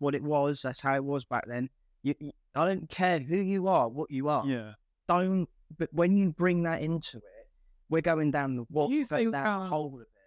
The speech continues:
Speaker 2: Do you think that when someone is
Speaker 1: Make it sound like
Speaker 2: existing
Speaker 1: we suppressed it.
Speaker 2: Yeah. Do you think that when someone has an achievement like that and they say, "This is great 'cause I'm the first black whatever or Latino whatever," do you think in a way it kind of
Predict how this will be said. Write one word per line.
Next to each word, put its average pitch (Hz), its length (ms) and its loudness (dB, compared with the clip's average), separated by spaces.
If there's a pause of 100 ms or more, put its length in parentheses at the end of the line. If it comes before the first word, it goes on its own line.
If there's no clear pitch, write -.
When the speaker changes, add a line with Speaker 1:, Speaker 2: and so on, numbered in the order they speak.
(200)
Speaker 2:
Do 185 100 0
you 233 140 4
think 233 300 2
that 180 120 0
when 165 320 2
someone 147 400 -2
is 131 220 -2
Speaker 1:
Make 175 240 -4
it 139 160 0
sound 151 160 0
like 131 80 -2
Speaker 2:
existing 120 80 -10
Speaker 1:
we 135 100 -4
suppressed - 640 -8
it. 90 240 -12
Speaker 2:
Yeah. 160 380 0 (300)
Do 214 100 0
you 240 80 4
think 254 300 0
that 185 180 0
when 185 180 2
someone 160 520 -4 (100)
has 143 260 2
an 131 80 0
achievement 123 500 -2
like - 160 -20 (200)
that 123 60 -4
and 123 100 0
they 123 160 2
say, 120 580 0 (540)
"This 135 120 0
is 131 120 -2
great 123 180 4
'cause 127 120 -4
I'm 117 120 6
the 117 100 0
first 117 360 -2
black 120 280 2
whatever 110 440 0
or 104 160 2
Latino 110 400 -2
whatever," 113 340 0
do 143 140 -2
you 220 160 0
think 247 240 -2
in 233 180 0
a 196 60 0
way 156 500 -2
it - 160 -20
kind 139 240 0
of 135 180 -2